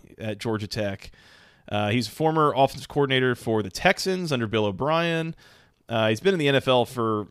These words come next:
about a decade, maybe a little bit more, and then previously before that was at U S, U C F. Um, he turned down the role, which I think got a large sigh of relief from a lot of Georgia Tech fans. I do not think there was a lot of, uh,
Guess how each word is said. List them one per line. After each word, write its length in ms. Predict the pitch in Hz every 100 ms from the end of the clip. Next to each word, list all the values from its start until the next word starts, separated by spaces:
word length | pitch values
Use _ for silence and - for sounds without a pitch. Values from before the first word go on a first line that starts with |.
| -
about 280 | 110 131
a 60 | 117
decade, 500 | 92 123 123 123 117
maybe 180 | 117 110
a 40 |
little 160 | 107 104
bit 120 | 101
more, 460 | 104 110 107 107 104
and 140 | 110
then 100 | 104
previously 420 | - 131 120 -
before 280 | 110 - 113
that 260 | 165 175 143
was 160 | 127
at 80 | 127
U 140 | 123
S, 180 | 117 -
U 140 | 123 117
C 200 | - 117
F. 380 | 117 113 - - - - - _ _ _ _ -
Um, 440 | 117 113 107 101 _ _ _ _
he 340 | - 190 220
turned 320 | 202 - 175 143
down 220 | 143 147
the 80 | 117
role, 340 | 110 104 110
which 140 | 113
I 80 | 120
think 240 | - 175 151
got 200 | 139 127
a 120 | 117
large 360 | 123 131 135
sigh 260 | - 123 127
of 160 | 127 110
relief 360 | 117 156 131
from 320 | - - 131
a 60 | 113
lot 180 | 107 104
of 60 |
Georgia 200 | 98 104
Tech 200 | 101 110
fans. 500 | - 120 131 147 - - - _ - _ _ _ _ _ _ _ -
I 80 |
do 240 | 107 - 196
not 220 | 175 139
think 160 | 143 127
there 100 | 120
was 140 | 113
a 40 |
lot 220 | 110 113 110
of, 260 | 104 98
uh, 360 | 107 101 101